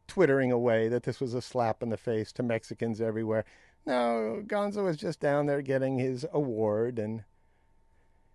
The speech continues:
and, uh, Nieto is maybe incompetent,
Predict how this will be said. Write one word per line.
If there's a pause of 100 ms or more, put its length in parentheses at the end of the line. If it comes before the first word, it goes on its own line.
(120)
and,
uh, (380)
Nieto
is (920)
maybe
incompetent,